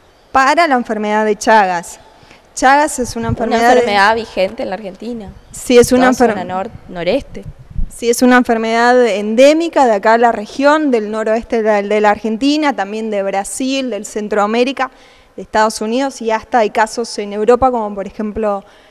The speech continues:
Speaker 1: España. Hasta el dos mil diez,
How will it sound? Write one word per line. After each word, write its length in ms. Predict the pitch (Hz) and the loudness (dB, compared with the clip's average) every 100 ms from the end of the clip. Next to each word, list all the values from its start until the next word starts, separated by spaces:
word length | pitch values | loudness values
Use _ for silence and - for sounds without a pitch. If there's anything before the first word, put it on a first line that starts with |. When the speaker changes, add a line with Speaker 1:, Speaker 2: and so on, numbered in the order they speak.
| _ - | _ -12
Speaker 1:
España. 640 | 214 190 - 277 311 349 381 - | -10 -6 2 4 4 2 0 0
Hasta 560 | 226 - - 220 214 | -6 -6 0 4 4
el 160 | 214 214 | 2 -2
dos 200 | 220 233 | -4 -2
mil 260 | 240 233 | -2 -2
diez, 460 | 226 277 330 349 | -2 0 0 -2